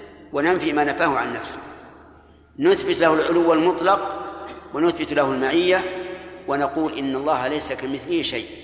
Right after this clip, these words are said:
ولهذا قال شيخ الإسلام في، في، في العقيدة الواسطية: "وما ذكر في الكتاب والسنة <clears throat> من قربه ومعيته لا ينافي ما ذكر من علوه وفوقيته،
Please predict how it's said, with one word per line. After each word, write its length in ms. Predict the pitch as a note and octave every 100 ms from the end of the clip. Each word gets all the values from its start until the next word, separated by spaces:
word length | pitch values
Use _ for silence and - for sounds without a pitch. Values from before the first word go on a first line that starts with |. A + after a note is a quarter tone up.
| - - - - - - _ _ _
ولهذا 380 | C3 C3+ D3+ D3
قال 260 | C3 D3 C3+
شيخ 160 | C#3 C3
الإسلام 300 | A#2+ C#3+ C3
في، 260 | C3 D#2+
في، 240 | - B2+ -
في 120 | -
العقيدة 380 | A#2+ C3 D#3+ C3+
الواسطية: 640 | C3+ B2 A#2 D#3+ D3 D3 D3+ - - - - - -
"وما 280 | C3+ D3 D3+
ذكر 380 | E3 D#3 D3 C3+
في 60 | C3+
الكتاب 400 | B2 - D#3 C3+
والسنة 540 | C3+ - E3+ D#3+ A#2 - - - - -
<clears throat> 440 | - - - F3
من 100 | D3+ D3
قربه 300 | F3+ F3 D#3
ومعيته 600 | C#3 C3+ D3+ E3+ F3 F#3+ - - - - - - -
لا 280 | A#2 D#3 F3
ينافي 540 | F3+ F3 F3 B2+ D#3
ما 180 | D#3 D3+
ذكر 420 | D#3+ D#3 E3+ E3+
من 140 | D#3 C3+
علوه 580 | C#3 D#3+ F3 E3+ G3+ G#3 - - - - -
وفوقيته، 1040 | C3+ C3+ D#3 C#3 D3 D3 C3 C#3 C3+ A#2+